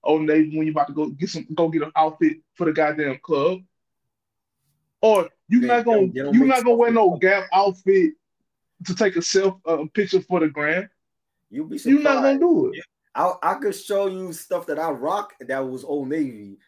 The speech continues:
Speaker 2: and you would never know because you gotta know how to rock it. That's the thing. It's like when you see those ads, they don't have people of color in those ads. So it's
Speaker 1: Right.
Speaker 2: like, I, I, I think for our people, not to make this a racial thing, but for our people, we have so much,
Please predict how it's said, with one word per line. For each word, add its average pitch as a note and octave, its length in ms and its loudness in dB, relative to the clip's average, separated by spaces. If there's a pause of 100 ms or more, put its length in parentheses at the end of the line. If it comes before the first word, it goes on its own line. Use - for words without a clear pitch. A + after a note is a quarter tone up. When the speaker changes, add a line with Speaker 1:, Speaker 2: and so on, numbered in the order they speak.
(120)
Speaker 2:
and A2 100 -16
you D3+ 100 -10
would F#3 140 -4
never A3+ 240 -10
know A#3 340 -12 (500)
because E3 260 -6
you E3+ 60 -6
gotta G3 200 -2
know F#3+ 60 -6
how F#3 120 -4
to D3+ 60 -4
rock D#3+ 360 -12
it. A2 80 -12
That's D3 160 -8
the D#3+ 80 -16
thing. F3 240 -4
It's D3+ 120 -10
like D#3 220 -4 (160)
when C3+ 140 -12
you E3 40 -10
see E3 140 -16
those F#3+ 240 -2
ads, F3 540 -4 (280)
they C3 60 -10
don't E3+ 160 -8
have F#3 240 -8 (120)
people E3 240 -8
of B2+ 120 -10
color C3 360 -8
in A#2 80 -14
those A2+ 180 -16
ads. G2 580 -14 (380)
So C#3 180 -10
it's C3+ 160 -8
Speaker 1:
Right. F3+ 220 0
Speaker 2:
like, - 100 -20 (220)
I, B2+ 200 -6
I, C3+ 160 -8
I - 20 -6
think E3+ 260 -12
for C#3 140 -10
our D3 240 -4
people, C#3+ 320 -16
not C3+ 160 -10
to - 60 -14
make E3+ 160 -10
this C3+ 100 -10
a A2+ 60 -10
racial A#2+ 280 -10
thing, G2 280 -20
but G2+ 180 -14 (200)
for A2+ 100 -12
our D3+ 200 -2
people, D3 300 -14
we B2 120 -12
have C#3 160 -6
so C#3 160 -14
much, B2+ 320 -10